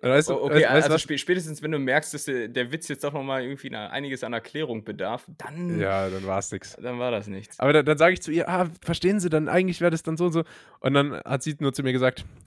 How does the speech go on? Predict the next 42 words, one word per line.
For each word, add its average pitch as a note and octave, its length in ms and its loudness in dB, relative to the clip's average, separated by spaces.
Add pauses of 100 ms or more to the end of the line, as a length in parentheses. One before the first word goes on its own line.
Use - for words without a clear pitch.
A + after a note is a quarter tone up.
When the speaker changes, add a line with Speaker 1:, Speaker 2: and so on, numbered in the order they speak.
(1200)
Speaker 1:
„Machen C3 200 2
Sie A#2+ 100 0
sich B2+ 200 -4
keinen A#2 160 4
Kopf. - 380 4 (140)
Ist A2+ 320 -4
nicht C#3 160 -4
das - 100 -4
erste A2+ 280 -2
Mal G2 200 -2
heute, G2 220 -2
dass F#2+ 160 -4
bei F#2+ 100 -4
Ihnen F#2+ 180 -4
der F#2 120 -4
Witz G2 160 -8
nicht - 160 -10
geklappt - 360 -8
hat.“ - 220 0
Speaker 2:
Oh B3 120 -4 (140)
Gott. A#2+ 480 -2 (760)
Das, A2+ 140 -10
das, - 240 -6
das, - 340 2
das, C#3+ 60 2
Speaker 1:
Das D#3+ 120 4
heißt D#3 300 10
Speaker 2:
das, - 0 -
das, D#3 160 6
das D#3 220 0
klingt F3+ 200 -2
ja D#3 100 6
wie D#3 60 -2
eine D#3+ 140 2
Kritik E3 480 -8
zu D#3 120 -2
unseren C#3+ 340 -2
Folgen D#3+ 380 -2
hier. A2 340 -2 (120)
<laughs> - 60 -6 (2000)
Speaker 1:
Machen C#3 260 4
Sie, B2+ 180 -2